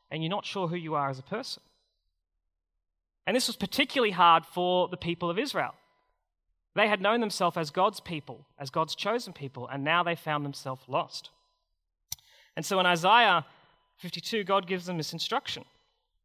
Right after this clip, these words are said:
I forgot to introduce the first part of this. The first encouragement that we can find from all of this is that we are doing God's mission. We are serving God under his victory in Christ.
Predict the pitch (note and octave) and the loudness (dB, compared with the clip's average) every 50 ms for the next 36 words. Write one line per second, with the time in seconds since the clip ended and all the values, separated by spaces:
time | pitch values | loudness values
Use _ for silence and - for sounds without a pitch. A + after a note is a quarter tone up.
0 | _ _ _ _ _ _ _ _ _ _ _ _ _ _ _ - C#3 - D#3 G3+ | _ _ _ _ _ _ _ _ _ _ _ _ _ _ _ -14 -10 -6 -4 -4
1 | - - C#3+ D3 - - B2 C3 C#3 C3+ - - - _ _ _ _ - B2+ - | -4 -4 -6 -6 -6 -8 -8 -8 -8 -8 -10 -16 -20 _ _ _ _ -18 -14 -8
2 | - C3+ B2+ - - B2+ B2 B2+ A2+ A2 A2 - - - _ _ _ - - - | -8 -8 -8 -4 -2 0 0 0 -2 -6 -12 -16 -18 -20 _ _ _ -20 -20 -20
3 | - - - D#3 C#3+ A#3+ C#4 C4+ - A#3+ - - F3+ A3 B3+ D4 D4 A#3 G#3 E3+ | -20 -8 -8 -2 4 4 4 4 4 0 -2 4 6 8 8 8 4 2 -2 -4
4 | F#3 E3+ E3 D#3+ - E3 - - F3+ G3 A#3 B3+ - F#3 D#3+ D3 C#3 C3 B2 A#2+ | -4 -4 -4 -4 -4 -6 0 2 2 2 2 2 -2 -2 0 0 2 0 0 -2
5 | C3 B2+ - - - - _ _ _ _ _ _ _ _ _ _ _ _ _ - | -4 -4 -4 -8 -14 -16 _ _ _ _ _ _ _ _ _ _ _ _ _ -10
6 | E3 D#3 - F3+ E3 C3 E3 D#3+ F#3+ A3+ B3 C4+ C#4 C#4 C4+ B3+ - _ _ _ | -8 0 0 0 0 0 -4 -4 -4 -2 -2 -2 -2 -4 -6 -8 -10 _ _ _
7 | _ - E3 D3+ E3+ F3 F3 F3 D#3+ D3+ E3+ E3+ E3+ D#3 E3 F3 E3 - D#3+ D3+ | _ -6 -4 -2 -2 -4 -4 -4 -2 -2 -2 -2 -2 -4 -6 -6 -6 -6 -6 -4
8 | E3+ F#3+ F#3+ F3+ - - G3 G3+ G#3+ G3+ G#3+ G3+ D3 D3 B2+ A2+ A#2 B2 C3+ - | -2 -2 -2 -2 -4 -6 -4 -4 -4 -4 -6 -8 -6 -6 -4 -4 -4 -6 -8 -14
9 | _ _ _ _ _ _ _ _ _ _ _ _ _ _ _ _ - D3+ D3 D3 | _ _ _ _ _ _ _ _ _ _ _ _ _ _ _ _ -6 -6 -6 -6
10 | C3+ D3+ C#3 C3 D#3 F#3+ - - - C#3 B2+ B2+ A#2+ C3 C3 - G#3+ A#3+ - - | -6 -8 -6 -6 -6 -8 -8 -10 -10 -10 -10 -10 -10 -12 -6 -4 -4 -4 -4 -6
11 | - - - - | -12 -20 -20 -20